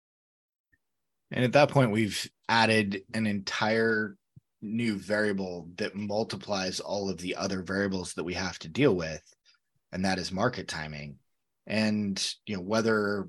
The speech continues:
we choose to not invest in the stock market because, uh,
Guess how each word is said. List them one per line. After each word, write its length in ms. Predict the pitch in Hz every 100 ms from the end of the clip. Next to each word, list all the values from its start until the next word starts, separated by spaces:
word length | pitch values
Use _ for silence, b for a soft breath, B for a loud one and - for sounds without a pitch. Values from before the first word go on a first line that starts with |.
| -
we 260 | 113 98 92
choose 440 | - 127 117 -
to 340 | 101 98 92 90
not 260 | 98 101
invest 340 | 101 98 - 90
in 60 |
the 60 | 87
stock 340 | - 104 98
market 400 | 101 92 101 90
because, 680 | 95 - 98 95 95 85 - b b b -
uh, 400 | 90 90 90